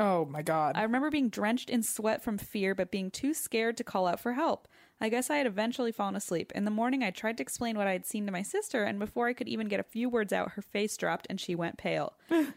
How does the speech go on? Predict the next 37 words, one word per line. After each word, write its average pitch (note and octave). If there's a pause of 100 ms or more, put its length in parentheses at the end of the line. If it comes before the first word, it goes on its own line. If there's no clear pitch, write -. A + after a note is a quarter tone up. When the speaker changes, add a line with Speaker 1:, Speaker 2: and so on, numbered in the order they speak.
Speaker 2:
She A3
looked G#3+
at G#3+
me F#3+
and G3+
said, F3+
"You F3
saw F#3
it -
too?" E3
Speaker 1:
<gasps> G#4+
Speaker 2:
I'm A3+
freaking F#3
out D#3
right D#3+
now. A#3+
Speaker 1:
I B3+
have C#4+
Speaker 2:
I'm -
sorry. E3
Speaker 1:
chills. G#4
Speaker 2:
Me F#4+
too. F4+
Speaker 1:
Oh, B3
no. G3+ (160)
Speaker 2:
She A3+
told B3
me C4
how A3+
she A#3
had G#3+
also B3
been B3+
hiding A3
under G3+
the F#3
blankets A3+